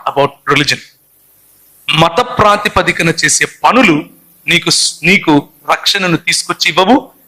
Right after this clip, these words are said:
నీ రక్షణను పోగొట్టవు. జాగ్రత్తగా వినండి మళ్ళీ. మత ప్రాతిపదికన చేసే పనులు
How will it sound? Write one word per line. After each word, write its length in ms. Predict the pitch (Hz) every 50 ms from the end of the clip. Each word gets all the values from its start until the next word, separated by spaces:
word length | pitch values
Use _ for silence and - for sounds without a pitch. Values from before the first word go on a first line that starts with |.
| _ _
నీ 120 | 151 156 143
రక్షణను 480 | 139 147 - - - 165 160 160 147
పోగొట్టవు. 500 | 139 - - 143 131 127 123 - - - - _ _ _ _ _ _ _ _ _ _ _ _ _ _ _ _ _ _ _ _ _ _ _ _ _ _ _ _ _ - - - - - - - _ - - - - - - - - 165
జాగ్రత్తగా 460 | 165 185 180 202 185 - - - 151
వినండి 240 | 143 139 135 131 123
మళ్ళీ. 240 | 127 131 120 113 - - _ _ _ _ _ _ _ _ _ _ _ -
మత 200 | - 170 - -
ప్రాతిపదికన 840 | 262 254 - - 226 208 208 208 220 208 - 190 165 180 - 180 170
చేసే 340 | 160 - - 151 - - 151
పనులు 400 | 147 - 151 156 170 165 165 170